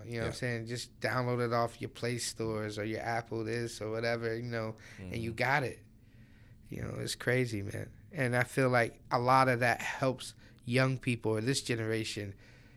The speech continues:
Speaker 1: defraud, uh, the older generation. Like, like, you know, "Y'all don't know how it was."
Speaker 2: Yeah.
Speaker 1: And there was a certain spirit that back then they don't have now, you know what I'm saying? And I, and I really, that,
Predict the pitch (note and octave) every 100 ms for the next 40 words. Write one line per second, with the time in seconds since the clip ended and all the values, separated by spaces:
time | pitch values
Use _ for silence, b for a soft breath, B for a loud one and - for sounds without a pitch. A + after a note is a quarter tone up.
0 | b - B2 A#2 - B2+ C3 A#2 A2 G#2
1 | - - b b b b b b - C3
2 | A2+ A2 A#2+ A#2+ B2+ A#2 A2+ A2+ G#2+ G2+
3 | F#2+ - C#2+ A#2+ - A#2+ G#2+ A2 A2+ A2
4 | - - b b b - A#2 C3 F3 A3+
5 | C3+ B2 A2+ A2+ A2 D#3 B2 G#2 - -
6 | - - - b b b b b - E3+
7 | G#3 A#3 G3 - G3+ E3+ - - C4+ A3
8 | E3 E3+ C3+ D#3 D3 - E3+ G#3+ A#3+ C4
9 | - b b b b b - - D#3+ D3+
10 | C#3+ D#3+ C#3 B2 G#2+ G2+ - C3+ B2 B2
11 | - C3 B2 B2+ A#2+ B2+ B2 B2 D3 C3
12 | - D#3 -